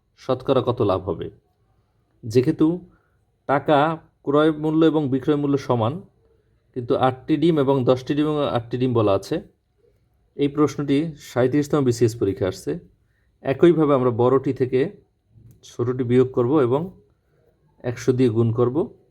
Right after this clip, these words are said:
ভাগ করব আমরা ছোটটি দিয়ে, মানে আটটি দিয়ে। বিয়োগ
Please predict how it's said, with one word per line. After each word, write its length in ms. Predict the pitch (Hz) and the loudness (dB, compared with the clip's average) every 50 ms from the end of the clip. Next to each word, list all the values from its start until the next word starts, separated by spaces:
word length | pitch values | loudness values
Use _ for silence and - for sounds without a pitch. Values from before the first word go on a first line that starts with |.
| 120 110 113 | -10 -4 -2
ভাগ 140 | 110 110 110 - - | -2 -2 -2 0 -2
করব 160 | 135 127 127 131 131 | 0 2 2 0 0
আমরা 160 | 131 135 165 208 - - _ _ _ _ _ _ _ _ _ _ _ _ - | 0 -2 -2 -4 -4 -12 _ _ _ _ _ _ _ _ _ _ _ _ -16
ছোটটি 380 | - - 135 131 131 123 120 110 104 | -6 -2 -2 0 0 0 -2 0 2
দিয়ে, 140 | 95 92 90 98 | 2 0 0 0
মানে 120 | 110 139 - - 117 | 0 -2 -2 0 -2
আটটি 260 | 117 113 - - 113 92 90 | -2 -2 -2 -4 -6 -4 -4
দিয়ে। 160 | 90 76 - - _ _ _ _ _ _ _ _ _ _ _ _ _ _ _ _ _ _ _ _ _ _ _ - | -6 -8 -10 -12 _ _ _ _ _ _ _ _ _ _ _ _ _ _ _ _ _ _ _ _ _ _ _ -4
বিয়োগ 220 | 123 113 139 147 | 2 4 4 4